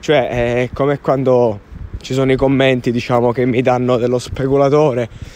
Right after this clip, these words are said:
e fa ridere già il commento. Poi la reazione, eh, capito, in cui ci, ci godi pure, eh, fa ridere ancora di più. È la st-, è la stessa cosa, quindi se qualcuno sa qualcosa,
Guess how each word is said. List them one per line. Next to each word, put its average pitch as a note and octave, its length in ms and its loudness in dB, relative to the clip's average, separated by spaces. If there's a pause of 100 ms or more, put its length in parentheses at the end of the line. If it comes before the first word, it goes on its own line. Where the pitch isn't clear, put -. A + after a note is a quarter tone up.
(200)
e A#2 1700 -2
fa B2+ 120 -4
ridere C#3 500 2
già C3+ 140 0
il D3 80 -2
commento. A2 680 -2 (480)
Poi D#3 140 4
la C#3+ 140 4
reazione, C3+ 1400 0
eh, B2 80 -4 (120)
capito, C#3+ 300 2
in B2 120 2
cui C#3 140 0
ci, C3+ 160 -4
ci D3 140 -2
godi F3+ 300 4
pure, D#3 440 6 (400)
eh, C3 320 0
fa C#3 140 -2
ridere C#3+ 260 2
ancora D3+ 220 0
di D3 120 -2
più. D#3+ 240 2
È B2+ 100 0
la D3+ 80 0
st-, G#3 160 -2
è D#3 80 0
la E3 100 0
stessa F#3 320 -6
cosa, B2 320 0
quindi D3+ 180 0
se C#3+ 120 -2
qualcuno A3+ 340 -2
sa G3 140 -4
qualcosa, D#3 680 -2